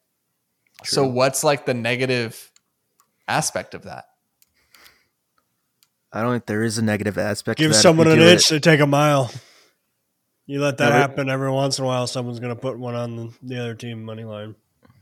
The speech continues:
Speaker 2: True.
Speaker 1: Yeah.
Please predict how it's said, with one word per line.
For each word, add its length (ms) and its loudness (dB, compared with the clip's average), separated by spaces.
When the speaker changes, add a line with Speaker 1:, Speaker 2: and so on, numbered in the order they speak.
Speaker 2:
True. 400 -18
Speaker 1:
Yeah. 340 -2